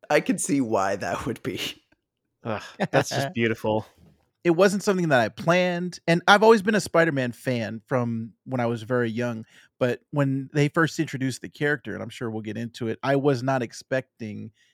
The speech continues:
Speaker 3: him to become my favorite character. But it is fascinating to see his evolution.
Speaker 1: It's fitting that legitimately the image for your profile for the podcast as well as the YouTube channel is you in a Miles Morales suit.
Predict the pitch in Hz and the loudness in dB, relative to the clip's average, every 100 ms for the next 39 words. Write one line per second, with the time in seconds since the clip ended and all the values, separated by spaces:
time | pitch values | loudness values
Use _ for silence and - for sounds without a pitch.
0 | _ 151 135 - 117 123 - 139 117 110 | _ 0 0 0 -4 -4 -4 -2 -2 -2
1 | 101 110 123 117 95 - 123 120 113 127 | -4 -4 -4 -4 -6 -6 -4 -4 -4 -4
2 | - - _ _ 165 156 - 156 160 - | -4 -12 _ _ 4 4 4 4 4 2
3 | 127 113 104 110 - 120 113 113 117 110 | -4 -4 -6 -8 -6 -6 -6 -6 -4 -4
4 | 101 90 104 107 - 104 - _ _ _ | -4 -6 -8 -8 -10 -16 -18 _ _ _
5 | 127 117 - - _ _ _ _ - - | 0 0 -2 -8 _ _ _ _ -6 4
6 | 185 143 113 110 113 113 123 117 117 - | 6 6 2 0 -6 -2 4 4 4 -2
7 | - 123 123 127 120 95 104 101 - 127 | -2 0 2 2 2 0 -2 -4 -8 -6
8 | 113 107 - 123 123 104 90 98 - 285 | -4 -4 -2 0 0 0 -4 -8 -12 -16
9 | - - 120 120 107 98 - 120 123 - | -20 -4 0 2 0 -2 2 4 4 2
10 | 95 98 - 110 - 95 104 117 110 107 | 0 0 -2 -4 -2 -4 -4 -4 -4 -4
11 | - 104 104 101 113 107 - 98 101 - | -4 -2 -2 -4 -8 -8 -6 -6 -6 -10
12 | - _ 151 151 117 131 147 127 107 - | -20 _ 0 0 0 2 4 4 0 -2
13 | 117 123 120 104 104 117 123 113 113 113 | 0 0 0 0 2 2 2 0 0 2
14 | 117 92 - - 101 - | 0 -2 -2 -4 -4 -8